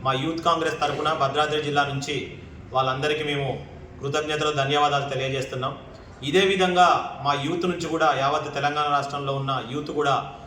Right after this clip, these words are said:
చదువుకునే పిల్లలు, విద్యార్థులు, యూత్ ఎవరైనా చెడు అలవాట్లకు, డ్రగ్స్కి అలవాటు కాకుండా మన వంతు బాధ్యత కూడా ఎవరెవరికైతే ఏ ఏ రంగాలలో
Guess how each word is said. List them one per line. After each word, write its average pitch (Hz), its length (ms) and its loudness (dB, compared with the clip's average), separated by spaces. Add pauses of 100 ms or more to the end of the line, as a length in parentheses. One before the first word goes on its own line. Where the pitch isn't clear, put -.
(140)
చదువుకునే 160 420 -2
పిల్లలు, 147 460 -2 (340)
విద్యార్థులు, 147 580 0
యూత్ 143 380 -4
ఎవరైనా 147 640 0 (1000)
చెడు 180 120 6
అలవాట్లకు, 185 640 4 (580)
డ్రగ్స్కి 151 400 -2
అలవాటు 165 280 4
కాకుండా 143 680 0 (420)
మన 147 180 4
వంతు 190 240 4
బాధ్యత 170 340 6
కూడా 156 560 2
ఎవరెవరికైతే 151 760 0
ఏ 147 300 2
ఏ - 20 0
రంగాలలో 143 760 0